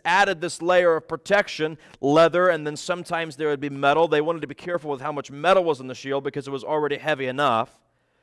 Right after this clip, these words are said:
But it would, the, the leather, the shield would, would take the blows of the darts, and then they would have time to,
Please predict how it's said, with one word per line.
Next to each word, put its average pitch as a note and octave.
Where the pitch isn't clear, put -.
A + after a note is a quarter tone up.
But C#3+
it G3+
would, F3+
the, E3
the E3+
leather, F#3
the D#3
shield G3
would, E3
would E3
take G#3
the D#3+
blows E3+
of D3
the D3+
darts, E3+
and D#3+
then F#3
they F#3
would F3+
have E3
time F#3+
to, D3+